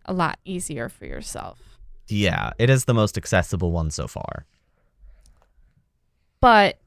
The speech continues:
Speaker 1: it's still very, very difficult. And I, something that you said I hadn't really considered is the time thing. Like, you're right.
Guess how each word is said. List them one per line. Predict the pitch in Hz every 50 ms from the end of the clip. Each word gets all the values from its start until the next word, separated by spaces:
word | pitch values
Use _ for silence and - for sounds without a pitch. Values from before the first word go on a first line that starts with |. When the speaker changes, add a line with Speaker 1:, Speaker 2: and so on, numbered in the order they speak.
| _ _ _
Speaker 1:
it's | - 226 - -
still | - - - - 285 277 262 233
very, | - - 214 220 220 220 214
very | 196 202 185 185 180
difficult. | 175 - 185 175 - - 202 - - - - - - - _ - - - _ _ _ _ _ _ _ _ _ _ _ _ _ _ _ _ _ _ _ _ _ _ _ - -
And | 202 196 196 190 196 196 196 196 196 196 - - - _ _
I, | - 143 - - - -
something | - - 269 247 254 254 233
that | 226 196
you | 151 226
said | 214 - 220 208 202
I | 196 202
hadn't | 202 214 202 202 196
really | 196 196 190 190
considered | - - 208 - - 220 196 196 190 190
is | 196 - -
the | 202
time | - - 208 196 196 202 196
thing. | - - - 139 - 90 104
Like, | 98 87 95 - - _ _ _ _ _ _ _ _ _ _ _ _ _ _ -
you're | 202 202
right. | 226 285 262 - - -